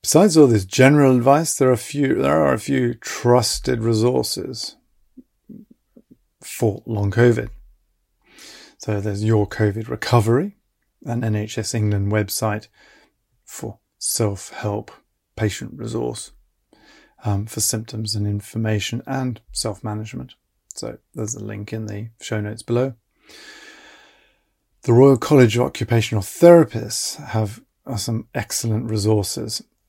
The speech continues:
to help da-, deal with fatigue and fatigue in long covid, um, specifically. Again, links in the show notes.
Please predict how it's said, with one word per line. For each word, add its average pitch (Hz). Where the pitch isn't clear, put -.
to 101
help 101
da-, 117
deal 110
with 107
fatigue 104
and 98
fatigue 107
in 101
long 101
covid, 107
um, 95
specifically. 117
Again, 107
links 110
in 113
the 110
show -
notes. -